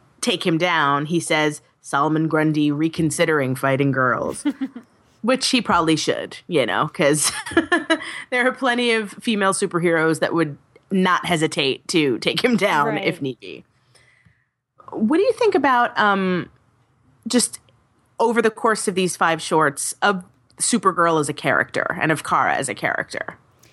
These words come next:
Speaker 2: I, I think you have to take this one into account, like, her age, the circumstances with her hanging out with her friends. Some of
Speaker 1: Yeah.
Speaker 2: so, I, part of me, like, wants to be like, "Ugh, she's,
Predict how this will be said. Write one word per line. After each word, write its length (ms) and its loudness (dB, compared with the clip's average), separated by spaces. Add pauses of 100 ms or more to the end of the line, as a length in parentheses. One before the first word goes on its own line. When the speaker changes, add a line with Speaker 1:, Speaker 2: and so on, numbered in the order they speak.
(440)
Speaker 2:
I, 320 0
I 80 0
think 300 -2
you 100 4
have 140 2
to 100 0
take 480 0 (300)
this 240 4
one 180 4
into 240 0
account, 560 0
like, 220 -4
her 260 -6
age, 800 2 (300)
the 100 -2
circumstances 960 2
with 140 -4
her 120 2
hanging 280 0
out 260 -2
with 140 -6
her 100 -2
friends. 680 -2 (220)
Some 220 0
of 120 4
Speaker 1:
Yeah. 160 0
Speaker 2:
so, 280 -2 (280)
I, 420 0 (720)
part 200 2
of 60 2
me, 200 0
like, 320 -2 (640)
wants 380 2
to 60 -4
be 140 4
like, 360 0
"Ugh, 160 -6 (260)
she's, 400 -4